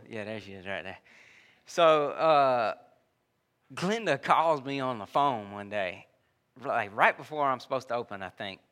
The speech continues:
Maybe a week or two before. I can't remember. She's like, "Uh, do you need a glass case, a display case?" And I'm like, "What?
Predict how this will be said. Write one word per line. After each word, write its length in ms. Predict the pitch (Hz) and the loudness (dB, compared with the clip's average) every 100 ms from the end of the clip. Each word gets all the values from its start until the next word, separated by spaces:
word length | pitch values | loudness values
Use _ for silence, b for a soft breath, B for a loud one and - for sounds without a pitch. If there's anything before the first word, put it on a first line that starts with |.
| _ | _
Maybe 200 | 151 147 | -12 -8
a 40 | 110 | -8
week 240 | 120 - | -8 -10
or 20 | |
two 180 | 101 113 | -14 -14
before. 300 | 98 - 104 | -12 -4 -2
I 60 | 120 | -2
can't 240 | - 101 | -4 -12
remember. 400 | 113 120 110 95 b b b b b b | -8 -8 -8 -10 b b b b b b
She's 260 | - 240 202 | -16 -8 0
like, 260 | 165 151 - | 0 0 2
"Uh, 320 | 170 151 120 - _ _ | 4 4 2 -2 _ _
do 80 | 147 | -10
you 220 | 196 403 403 | -8 -6 -2
need 160 | 302 | -2
a 60 | 156 | 2
glass 360 | 165 180 156 | 4 4 2
case, 460 | - 196 190 160 - | 0 0 0 -2 -6
a 60 | 151 | -4
display 380 | 143 131 196 202 | -4 -2 2 2
case?" 380 | 220 214 180 - _ b b b b b - | 4 2 2 -10 _ b b b b b -2
And 140 | - | 2
I'm 120 | - | 4
like, 220 | 185 123 | 4 2
"What? 540 | 123 190 622 698 - | 4 6 6 6 -2